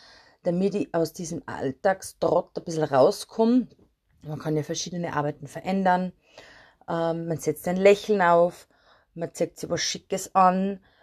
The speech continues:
wo man sich wohlfühlt. Das ist ganz wichtig, dass man sich was anzieht, was, wo man sich wohlfühlt. Natürlich anlassgemäß. Und dass man dann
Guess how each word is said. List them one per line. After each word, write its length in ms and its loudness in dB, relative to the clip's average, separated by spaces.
wo 80 -4
man 120 -2
sich 240 -4
wohlfühlt. 1000 2
Das 160 -12
ist 140 -16
ganz 280 -2
wichtig, 600 -8
dass 160 -6
man 200 -8
sich 260 -10
was 140 -10
anzieht, 400 -8
was, 140 -14
wo 140 -12
man 100 -6
sich 240 -18
wohlfühlt. 760 -4
Natürlich 680 -8
anlassgemäß. 1000 -4
Und 680 -2
dass 180 -4
man 100 -6
dann 220 -4